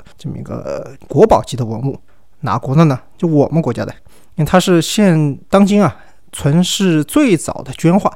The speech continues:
它最早是东晋时候的嘛，但现在的这个版本呢是唐代的摹本，那怎么也是一千三百年了嘛，肯定是国宝级别了。但是咱们国家的这个国宝为什么放在大英博物馆呢？它视频里是讲得很清楚，大家感兴趣可以看看。这个当然是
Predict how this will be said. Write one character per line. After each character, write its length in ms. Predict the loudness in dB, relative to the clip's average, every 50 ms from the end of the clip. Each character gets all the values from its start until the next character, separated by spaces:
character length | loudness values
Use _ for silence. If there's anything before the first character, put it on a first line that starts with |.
| -8 -14 -20 -20 -20 -20 -20 -2
它 120 | 0 0 2
最 120 | 4 2
早 160 | 2 0 -2
是 300 | -4 -4 -2 -2 -2 -2 -2 -6 -14 -20 -20 -8 -2
东 160 | -2 0 2
晋 140 | 2 2 2
时 120 | 0 -2
候 120 | -4 -4 -4
的 40 |
嘛， 120 | -4 -6 -10 -14 -18 -20 -20 -20 -10
但 100 | -8 -6
现 220 | 0 2 2 2 4
在 160 | 4 4 4
的 120 | 2 0 -2 -4 -4
这 160 | -2 0 0
个 80 | 0 0
版 200 | -2 -4 -2 -2
本 100 | -4 -4
呢 100 | -6 -8
是 160 | -6 -6 -6 -6
唐 260 | -6 -8 -8 -6 -2
代 140 | 0 0 0
的 100 | 0 0
摹 240 | -2 -4 -2 -2 -2
本， 100 | -2 -4 -6 -12 -18 -20 -20 -20 -8 -6
那 100 | -4 -4
怎 140 | -2 0
么 80 | 2 2
也 80 | 2 2
是 140 | 0 -2
一 40 | -2
千 160 | 0 0 0
三 140 | 2 2 0
百 80 | -2 -2
年 180 | -4 -6 -6
了 60 | -6 -6
嘛， 120 | -6 -6 -10 -16 -20 -18 -14 -8
肯 140 | -4 0
定 100 | 0 0
是 340 | 0 0 0 2 2 2 2 0 -4 -4
国 100 | -2 0
宝 160 | 2 4 2
级 120 | 2 0 -4
别 120 | -6 -6
了。 140 | -6 -10 -12 -16 -20 -20 -20 -20 -20 -14
但 160 | -6 -4 -2 0
是 100 | 0 0
咱 160 | 0 -2 -2
们 80 | 0
国 100 | 0 2
家 100 | 2 2
的 100 | 2 2
这 20 | 0
个 80 | 0
国 180 | 0 0 -2 0
宝 140 | 0 0 0
为 100 | 0 0
什 80 | 0
么 160 | 0 0 0 -2
放 240 | 0 0 2 2
在 140 | 2 2 0
大 220 | -2 -2 -2 0 2
英 120 | 2 2
博 120 | 2 0
物 100 | 0 0
馆 180 | 0 -2 -4 -4
呢？ 120 | -8 -14 -16 -18 -20 -20 -16 -12
它 380 | -6 -2 0 2 4 4 2 2
视 220 | 0 -4 -6 -4
频 180 | -2 0 0 0
里 180 | 0 -2 -4 -10
是 140 | -14 -14 -8
讲 160 | -6 -6 -4
得 80 | -4 -4
很 100 | -6 -6
清 180 | -2 0 0 0
楚， 160 | 0 -4 -8
大 120 | -6 -6 -6
家 40 |
感 140 | -4 -6 -8
兴 160 | -6 -4 -2
趣 80 | -2 -2
可 200 | -4 -4 -6 -8
以 20 |
看 240 | -8 -4 -2 0 0
看。 160 | 0 -4 -8 -14 -12
这 100 | -10 -8
个 100 | -8 -8
当 160 | -6 -6 -4
然 120 | -4 -4
是 200 | -4 -4 -6 -6